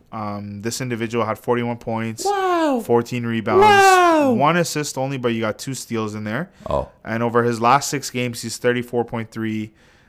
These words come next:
Speaker 1: uh, points a game, fourteen rebounds, and four assists. So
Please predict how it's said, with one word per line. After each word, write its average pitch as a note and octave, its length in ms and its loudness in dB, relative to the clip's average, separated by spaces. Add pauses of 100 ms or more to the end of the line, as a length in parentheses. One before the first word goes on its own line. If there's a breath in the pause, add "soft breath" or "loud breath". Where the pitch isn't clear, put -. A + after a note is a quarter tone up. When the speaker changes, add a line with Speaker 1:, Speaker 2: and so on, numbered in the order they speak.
Speaker 1:
uh, G#2 200 -10
points A2+ 400 -8
a A#2 40 -10
game, A2+ 320 -6
fourteen A#2 460 -6
rebounds, G#2+ 500 -6
and G2+ 140 -12
four G2+ 280 -6
assists. - 380 -12
So G#2+ 360 -4